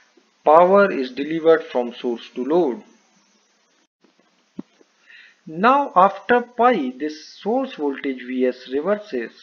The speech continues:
or we can say that this source voltage becomes negative, but current I naught is still positive and we get this positive current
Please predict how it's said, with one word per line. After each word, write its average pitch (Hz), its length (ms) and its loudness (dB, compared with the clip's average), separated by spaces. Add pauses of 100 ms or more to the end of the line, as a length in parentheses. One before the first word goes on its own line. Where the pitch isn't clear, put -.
(480)
or - 180 -2
we 135 120 -8
can 135 220 -2
say 233 220 0
that 160 360 2
this 131 220 -4
source 202 380 2
voltage 127 560 -4 (120)
becomes 123 480 -6
negative, 143 640 -4 (640)
but 214 480 2 (120)
current 214 540 4
I 165 180 4
naught 208 380 2
is 131 240 -6 (140)
still 151 300 -6 (120)
positive 185 520 0 (180)
and 131 240 -6
we 156 160 -6
get 190 320 2 (160)
this 156 160 -6
positive 208 580 2
current 151 400 -2